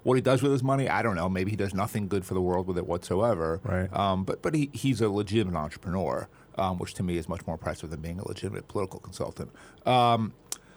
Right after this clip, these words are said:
Speaker 1: so the point was this, though. So Penn worked at Microsoft. He's, he's good close friends with Ballmer, and Ballmer hired him to come over to Microsoft.
Speaker 2: Right.
Speaker 1: And they ran a campaign called Scroogle to directly go at Google in order to promote Bing, which I don't know that anyone has ever used Bing, but, you know, that was their goal. It's their search engine.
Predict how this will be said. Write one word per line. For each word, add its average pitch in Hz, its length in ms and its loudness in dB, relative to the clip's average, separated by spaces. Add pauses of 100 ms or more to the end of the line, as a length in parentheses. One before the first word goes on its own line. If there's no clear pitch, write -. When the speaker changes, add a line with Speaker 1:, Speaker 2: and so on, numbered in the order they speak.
(100)
Speaker 1:
so 151 360 6
the 160 120 4
point 180 280 2
was 135 140 4
this, 160 180 2
though. 80 260 -2
So 131 100 0
Penn 151 360 2
worked 131 240 2
at 113 100 4
Microsoft. 113 400 0
He's, 107 240 -2
he's 110 280 2
good 127 160 0
close 107 300 0
friends 101 340 -2
with 92 220 -4
Ballmer, 87 500 0 (100)
and 95 300 0
Ballmer 101 340 0
hired 92 320 0
him 95 120 -2
to 80 80 -12
come - 160 -4
over 82 140 -2
to 85 60 -2
Microsoft. 85 720 -4
Speaker 2:
Right. 92 220 0 (200)
Speaker 1:
And 95 160 -2
they 95 80 0
ran 101 240 0
a 107 60 0
campaign 90 540 -2
called 90 220 -4
Scroogle 117 600 2
to 101 80 -4
directly 92 540 0
go 87 240 2
at 87 180 -4
Google 101 380 2
in 90 60 0
order 87 200 -2
to - 80 -4
promote 92 260 0 (560)
Bing, 78 360 -4
which - 220 -12
I - 100 -8
don't 90 120 -2
know 85 80 -2
that 76 140 -6
anyone 85 240 -6
has - 160 -12
ever 76 220 -6
used - 260 -8
Bing, - 280 -10
but, - 240 -4
you 107 100 -2
know, 76 60 -2
that 87 140 -2
was 92 140 -6
their 87 140 -6
goal. - 200 -8
It's - 100 -8
their 64 80 -6
search - 280 -6
engine. 65 300 -8